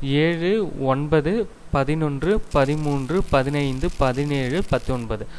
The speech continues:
So, இந்த நாட்கள்ல வந்து நீங்க செக்ஸ் வச்சிட்டீங்க அப்படின்னா வந்து கண்டிப்பா வந்து உங்களுக்கு பெண் குழந்தை பிறக்கும் அப்படின்ற மாதிரி நம்ம சித்தர்கள் வந்து சொல்லியிருக்காங்க. எது எப்படியோ,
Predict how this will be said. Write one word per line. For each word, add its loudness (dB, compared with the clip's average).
So, 0
இந்த 2
நாட்கள்ல -2
வந்து -2
நீங்க -4
செக்ஸ் -8
வச்சிட்டீங்க -4
அப்படின்னா -2
வந்து -2
கண்டிப்பா 0
வந்து -2
உங்களுக்கு -2
பெண் -4
குழந்தை -2
பிறக்கும் -4
அப்படின்ற -2
மாதிரி 0
நம்ம 0
சித்தர்கள் 4
வந்து 2
சொல்லியிருக்காங்க. 2
எது 4
எப்படியோ, 2